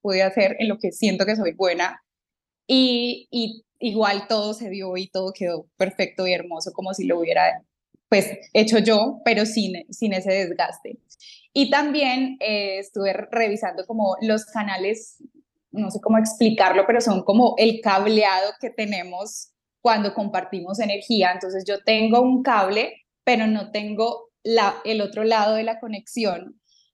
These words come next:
Y Rafa tiene ese otro lado en, como en tres cablecitos, y uno de esos canales es el canal de crear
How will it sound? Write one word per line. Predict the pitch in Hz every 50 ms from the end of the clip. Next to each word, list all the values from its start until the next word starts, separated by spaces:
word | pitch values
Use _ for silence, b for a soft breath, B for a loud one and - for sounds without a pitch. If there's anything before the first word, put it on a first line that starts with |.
| _ _
Y | - 294 285
Rafa | 294 294 277 254 233 233 240 233 233 233 233
tiene | - 233 220 214 214 214 - -
ese | 226 226 214 220 240 202
otro | 196 190 - - 202
lado | 202 208 202 190 190 190 208 226 226 - -
en, | - 208 196 185 180 170 - _
como | - 202 214
en | 202 208 214
tres | - 196 196 196 196
cablecitos, | - - 202 202 214 220 220 226 214 196 - - 196 196 202 - - -
y | 226 240 247
uno | 247 247 240 247 254 262
de | 269 262 240 226 214 202
esos | 202 - 220 220 220
canales | - 247 220 220 208 190 180 190 196 196
es | 220 202 -
el | 196 202
canal | - 214 202 185 170 170 170
de | 185 190 -
crear | _ - 202 202 196 185 170 170 -